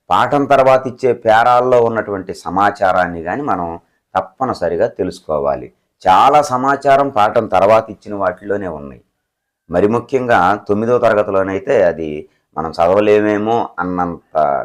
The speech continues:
గందరగోళంగా ఇచ్చేశాడు. కాబట్టి ఏదేమైనా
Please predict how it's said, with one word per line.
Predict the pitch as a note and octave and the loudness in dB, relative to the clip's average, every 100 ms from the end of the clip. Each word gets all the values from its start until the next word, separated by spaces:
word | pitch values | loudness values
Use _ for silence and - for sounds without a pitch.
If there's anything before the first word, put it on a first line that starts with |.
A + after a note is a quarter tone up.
| B1+ E2 | -6 -2
గందరగోళంగా | F#2+ G#2 G#2 G#2 G#2 F2+ | 0 2 2 2 2 0
ఇచ్చేశాడు. | D#2 - C#2+ - B1+ A#1 _ _ _ _ _ _ _ | -2 -8 -12 -12 -16 -18 _ _ _ _ _ _ _
కాబట్టి | F2+ F#2+ G2 | -4 -4 -2
ఏదేమైనా | F2+ G2 G2+ G2 G#2+ A2+ D#2+ | -2 0 0 0 -4 -4 -6